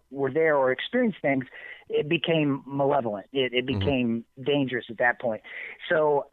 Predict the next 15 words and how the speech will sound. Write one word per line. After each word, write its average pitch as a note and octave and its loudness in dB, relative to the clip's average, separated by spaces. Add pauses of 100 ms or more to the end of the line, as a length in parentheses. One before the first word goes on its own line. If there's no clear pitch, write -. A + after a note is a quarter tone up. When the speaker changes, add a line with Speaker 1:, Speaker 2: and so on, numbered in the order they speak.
Speaker 1:
uh, D3 4 (140)
certainly A3 4
whatever's F3+ 4 (200)
there, D3+ 4
I C#3+ 4
don't D3 2
think D3 2
is, B2+ 4 (320)
is C#3 0 (220)
Casper C3+ 2
the A#2+ -2
Friendly A#2+ 0
Ghost. A2+ 0 (100)
Speaker 2:
Mm-hmm. F#2 -4
Speaker 1:
Uh, A2 2